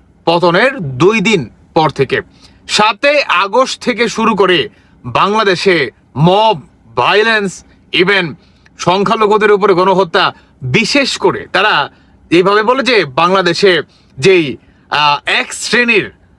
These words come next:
আপনার নারীর নেতৃত্বে শেখ হাসিনার আন্দোলনটি আরও জোরালো হয়, সেই নারীরাই বর্তমান আমাদের বাংলাদেশে সবচাইতে মৌলবাদী গোষ্ঠীদের কাছে আপনার প্রতিনিয়ত হেনস্থা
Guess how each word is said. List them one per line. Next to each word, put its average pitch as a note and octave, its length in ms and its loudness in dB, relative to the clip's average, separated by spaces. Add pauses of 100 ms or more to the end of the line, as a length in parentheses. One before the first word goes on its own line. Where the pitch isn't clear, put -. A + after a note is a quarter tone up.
আপনার D3+ 480 -2
নারীর F#3 560 -2
নেতৃত্বে F#3 840 -2 (380)
শেখ G3 280 0
হাসিনার G#3+ 460 -2 (180)
আন্দোলনটি G3+ 640 0
আরও D#3+ 240 0
জোরালো E3+ 360 2
হয়, F#3 320 0 (300)
সেই B3 340 0
নারীরাই F#3+ 800 0 (340)
বর্তমান G3+ 680 0
আমাদের D#3+ 500 0
বাংলাদেশে E3 720 0 (260)
সবচাইতে B3+ 1000 -2 (300)
মৌলবাদী A#3+ 680 2
গোষ্ঠীদের F3 580 -2
কাছে D4 380 0 (260)
আপনার D#3 460 -2
প্রতিনিয়ত C4+ 640 0 (440)
হেনস্থা F#3 480 0